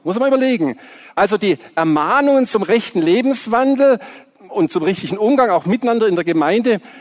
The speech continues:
deuten nicht nur auf die Sache selber, also dass irgendwas zu korrigieren sei, sondern sie haben Zeugnisfunktion oder, oder besser, wie der Text es sagt, sie haben Schmuckfunktion. Sie zieren die Lehre.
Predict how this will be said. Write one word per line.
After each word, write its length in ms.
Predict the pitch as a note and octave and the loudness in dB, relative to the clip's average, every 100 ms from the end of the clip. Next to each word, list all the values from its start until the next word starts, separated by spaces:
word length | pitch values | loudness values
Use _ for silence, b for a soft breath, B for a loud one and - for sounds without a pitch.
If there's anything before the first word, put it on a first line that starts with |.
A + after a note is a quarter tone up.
| B - | B 0
deuten 300 | G#3 G3 A3+ | 0 2 0
nicht 200 | C4 C#4 | 0 2
nur 140 | B3+ | 2
auf 140 | A#3+ | 2
die 80 | B3 | -2
Sache 320 | G#3 E3 F#3+ | -2 -2 -2
selber, 420 | A#3 C4+ B3+ F#3 D#3+ | 0 2 4 4 2
also 160 | D#3 | 2
dass 140 | F#3+ G#3 | 0 0
irgendwas 320 | G3 G3 - | 0 0 -4
zu 100 | G3+ | -4
korrigieren 680 | G3 F3 E3 A#3 C#4+ C#4+ | -2 -2 -2 -2 0 0
sei, 460 | C4 C4+ A#3 D3+ A2+ B B B | 0 0 2 0 -2 B B B
sondern 880 | - A#3 C#4 C4 G3 E3 G3 C4 G3 b b b b b b b _ _ _ _ _ _ _ | -6 2 4 4 2 0 0 -2 -4 b b b b b b b _ _ _ _ _ _ _
sie 200 | - E3 | -6 -4
haben 160 | D3+ | -4
Zeugnisfunktion 920 | - G#3+ B3+ C4 - A#3+ - F#3+ G3+ G3 | -2 -2 -2 -4 -4 -6 -4 -2 -2 -2
oder, 220 | F3 F#3 | -4 -4
oder 140 | D#3 | -6
besser, 320 | - A3 - | -2 -2 -2
wie 80 | E3+ | -4
der 80 | D#3 | -4
Text 260 | C4 - - | -6 -6 -8
es 60 | |
sagt, 160 | E3 - | -8 -6
sie 80 | D#3 | -6
haben 100 | D#3+ | -4
Schmuckfunktion. 1000 | - A3+ E4+ - D4+ C#4 C#4 A3 C#3 G2+ b b b b b | 0 0 0 -2 -2 0 0 0 -2 -6 b b b b b
Sie 200 | - F#3 | -12 -10
zieren 840 | - A3 C4+ D4+ C#4+ C#4 G#3+ D3 G#2 _ - | -6 -2 0 2 2 2 2 0 -4 _ -8
die 80 | F#3+ | -2
Lehre. 500 | A3 G#3+ F3 C#3 | 2 4 2 -2